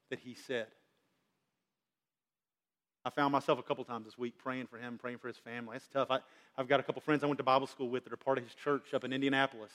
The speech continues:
Spirit-filled church, doing some great things. What a place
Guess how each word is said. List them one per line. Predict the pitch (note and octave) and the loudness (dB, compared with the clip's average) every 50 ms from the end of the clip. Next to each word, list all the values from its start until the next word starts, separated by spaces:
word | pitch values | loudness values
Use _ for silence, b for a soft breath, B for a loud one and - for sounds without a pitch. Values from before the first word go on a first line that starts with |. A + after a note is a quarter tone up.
| - - _ _ - | -20 -20 _ _ -20
Spirit-filled | - - C#3+ D3+ C#3+ - C#3+ C#3+ C#3 | -6 -2 -2 -2 -2 0 -2 -2 -2
church, | C3 - D3 C#3 C#3+ C#3 - - - - _ _ _ _ _ _ _ _ _ _ _ _ _ _ _ _ _ _ _ _ _ _ _ _ _ _ _ _ _ _ | -2 -2 0 0 0 0 -2 -10 -20 -20 _ _ _ _ _ _ _ _ _ _ _ _ _ _ _ _ _ _ _ _ _ _ _ _ _ _ _ _ _ _
doing | - C#3+ D3 C#3+ | 0 0 2 0
some | C3+ C3 A#2+ | 0 -4 -10
great | A2+ A2+ B2+ C#3 C#3+ - | -6 -2 -2 -2 -2 -4
things. | - D3 C#3+ C3 A#2 G#2+ - - - _ _ _ _ _ _ _ _ _ _ _ _ _ _ _ _ _ _ _ _ _ _ _ _ _ _ _ _ _ _ _ _ _ _ _ _ _ _ _ _ _ _ _ _ | -4 -4 -4 -4 -6 -8 -16 -20 -20 _ _ _ _ _ _ _ _ _ _ _ _ _ _ _ _ _ _ _ _ _ _ _ _ _ _ _ _ _ _ _ _ _ _ _ _ _ _ _ _ _ _ _ _
What | D3 F3 A#3 C#4 | 10 12 12 12
a | A#3 - | 12 8
place | - - - - F3 F#3 F3 B2+ - - - - - | 4 -2 2 6 6 6 6 4 0 -6 -10 -12 -14